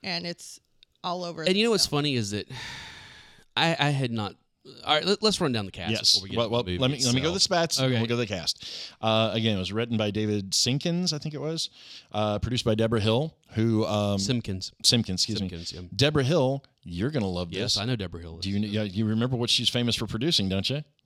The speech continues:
Speaker 2: Um,
Speaker 1: Uh-oh.
Speaker 2: shit. Um,
Speaker 3: Halloween.
Speaker 2: yes, yes. Oh, yeah,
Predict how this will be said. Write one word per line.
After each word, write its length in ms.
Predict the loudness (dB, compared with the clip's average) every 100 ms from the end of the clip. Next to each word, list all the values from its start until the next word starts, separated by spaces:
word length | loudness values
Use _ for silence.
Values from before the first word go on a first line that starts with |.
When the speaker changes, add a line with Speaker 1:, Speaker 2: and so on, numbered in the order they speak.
| _
Speaker 2:
Um, 640 | -6 -4 -4 -6 -6 -10 -12 -16
Speaker 1:
Uh-oh. 400 | -14 -10 -8 -10 -12
Speaker 2:
shit. 300 | -14 -14 -16 _ _ -14
Um, 600 | -10 -6 -6 -6 -6 -10 -12
Speaker 3:
Halloween. 600 | -8 -2 0 2 4 2
Speaker 2:
yes, 500 | 0 -2 2 2 2 -2
yes. 260 | -6 -4 4
Oh, 120 | 6
yeah, 200 | 6 4